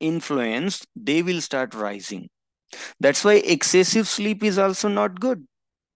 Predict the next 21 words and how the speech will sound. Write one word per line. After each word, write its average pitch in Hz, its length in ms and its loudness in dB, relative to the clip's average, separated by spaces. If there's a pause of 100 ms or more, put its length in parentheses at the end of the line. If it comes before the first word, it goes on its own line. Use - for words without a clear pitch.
(640)
nor 160 440 0
is 175 640 0 (720)
good 143 320 -4 (400)
when 139 320 -2
you 143 120 0
have 139 260 -2
excessive 135 600 -6
food. 196 560 -6 (1080)
And 113 140 -6
that's 113 200 -4
why 123 80 2
Swamiji 104 600 -4
said 101 380 -6 (680)
that 110 240 -6
only 135 340 4
when 117 300 2
you 110 320 -2 (680)
constrain 123 840 0 (640)
and 120 240 -2
take 127 380 0
moderate 123 880 -2